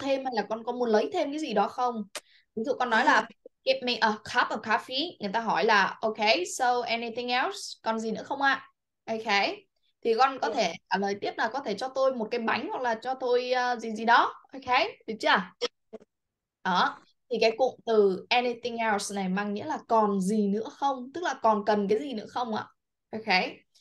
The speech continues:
Speaker 1: Hoặc là khi mà ai đó kể cho con một cái câu chuyện gì đó và đang kể thì họ dừng lại và con không thấy họ kể nữa thì con có thể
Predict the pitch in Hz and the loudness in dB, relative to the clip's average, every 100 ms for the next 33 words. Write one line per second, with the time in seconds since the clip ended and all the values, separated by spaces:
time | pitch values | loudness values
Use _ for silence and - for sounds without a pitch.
0 | _ _ 285 277 262 262 247 214 - _ | _ _ 4 4 6 6 6 2 -6 _
1 | _ - 302 294 240 254 254 247 262 208 | _ -10 -6 0 2 2 4 4 4 2
2 | 165 202 233 233 233 208 202 202 247 - | 2 -2 -2 -2 0 -2 -4 0 0 0
3 | 302 269 214 196 185 175 180 254 - _ | -4 -4 -2 -4 0 0 -2 -6 -10 _
4 | _ 202 214 196 196 185 269 285 202 - | _ 2 6 6 4 4 0 2 0 0
5 | 202 220 214 220 226 226 247 - - 269 | -2 -2 -4 -4 0 4 2 0 -8 -2
6 | 247 285 285 302 262 294 302 208 170 196 | -2 -2 -6 -2 -2 0 0 0 0 0
7 | 262 403 - _ _ _ 269 285 285 320 | -2 -4 -6 _ _ _ -6 -4 -4 -6
8 | 285 185 - 220 247 | -4 -4 -4 -6 -8